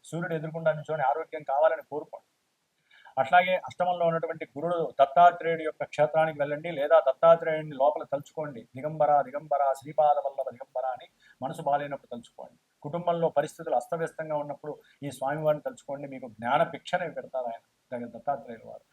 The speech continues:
కాబట్టి ఉద్యోగంలో ఏదైనా ఇబ్బందులు కలుగుతున్నప్పుడు తెలివిగా స్ఫురణ శక్తితో యూ-, యూజ్ చేసుకోండి. తండ్రి యొక్క సహాయ సహకారాలు కోరండి.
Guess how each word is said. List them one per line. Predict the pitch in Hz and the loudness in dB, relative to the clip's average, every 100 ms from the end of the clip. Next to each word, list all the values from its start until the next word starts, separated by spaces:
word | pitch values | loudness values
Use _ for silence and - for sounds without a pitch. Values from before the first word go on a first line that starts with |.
| _ - - | _ -20 0
కాబట్టి | 156 170 165 | 2 2 -2
ఉద్యోగంలో | 143 - 185 180 175 170 | -8 0 2 2 2 0
ఏదైనా | 151 165 165 | 0 0 2
ఇబ్బందులు | 160 - - 170 170 | 2 0 -4 -2 -2
కలుగుతున్నప్పుడు | 156 156 - 143 165 151 | -4 -6 -8 -8 -6 -8
తెలివిగా | 143 160 160 165 | -6 -6 4 8
స్ఫురణ | 160 - 139 165 | 8 4 -2 0
శక్తితో | 170 165 156 147 156 | 0 -2 -10 -8 -8
యూ-, | 139 135 139 135 | -8 -10 -10 -10
యూజ్ | 143 151 | -12 -10
చేసుకోండి. | 147 - 147 156 | -10 -10 -8 -8
తండ్రి | 131 147 156 | -6 -6 -4
యొక్క | 156 139 | -4 -6
సహాయ | - 135 151 | -6 0 0
సహకారాలు | 147 139 139 147 143 135 | 0 -4 -2 -2 -2 -4
కోరండి. | - 127 151 160 170 | -6 -4 -2 -4 -8